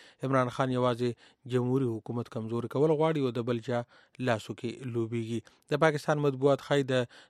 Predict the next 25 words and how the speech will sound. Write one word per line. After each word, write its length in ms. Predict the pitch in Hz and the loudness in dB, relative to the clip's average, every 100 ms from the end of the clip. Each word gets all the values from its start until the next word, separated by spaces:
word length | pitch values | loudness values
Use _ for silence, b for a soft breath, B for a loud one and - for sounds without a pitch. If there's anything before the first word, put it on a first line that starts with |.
| _ | _
دویم 260 | 127 139 139 | 2 4 2
نومبر 360 | 123 123 131 120 | 0 0 0 0
لپاره 300 | 117 123 117 | -2 -2 -2
د 100 | - | -6
خیبر 260 | 120 120 - | -6 -6 -8
پښتونخوا 540 | 113 - 117 - 139 139 | -14 -8 -6 4 4 6
نه 100 | 135 B B B B | 0 B B B B
اسلام 320 | 135 147 143 | -4 2 4
آباد 280 | 139 139 139 - | 6 6 4 2
ته 160 | 127 - | 0 0
تلونکو 340 | 139 135 131 123 | -2 -2 -4 -4
د 80 | 120 117 | -4 -4
تحریک 300 | 120 113 123 | -4 -4 -6
انصاف 340 | 113 - 131 - | -4 -2 -2 -2
کارکنانو 500 | 117 - 123 151 151 143 B B | -6 -4 0 0 0 -4 B B
او 60 | 147 131 | -2 2
پولیسو 340 | 156 143 120 123 | 0 0 -4 -4
ترمنځ 400 | 117 120 110 117 | -2 -2 -4 -6
نښتې 360 | 110 - 107 107 | -8 -12 -12 -8
شوي 220 | 120 113 | -6 -4
دي. 80 | 120 110 b b - | -6 -8 b b 4
دا 160 | 151 147 | 8 8
وخت 160 | 139 143 | 6 0
خیبر 200 | 135 127 | 0 -2
پښتونخوا 440 | 117 - 120 139 | -8 -8 -2 0